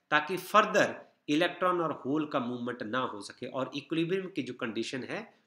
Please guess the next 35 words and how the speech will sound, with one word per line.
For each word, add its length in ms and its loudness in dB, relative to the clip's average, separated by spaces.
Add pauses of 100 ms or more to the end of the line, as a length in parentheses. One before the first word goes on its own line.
(140)
वो 120 -2
बनी 380 -4
रहे। 300 -10 (280)
That 160 -4
is 120 -4
very 180 -8
important। 420 -16 (720)
The 140 -2
polarity 520 4
of 120 -2
this 220 -2
potential 400 -2
is 180 -6
such 300 -4 (120)
as 380 0
to 180 -2
oppose 460 -2
the 140 -2 (420)
further 640 2
flow 200 -2 (120)
of, 240 -2 (140)
uh, 240 -2 (320)
uh, 80 -4
the 120 -4 (120)
carriers, 440 4 (280)
uh, 160 -6 (260)
and 280 -4
the 60 -6
condition 540 0
of, 280 -4
uh, 120 -2 (420)
uh, 200 -4
equilibrium 600 0 (420)
can 240 2
sustain 640 2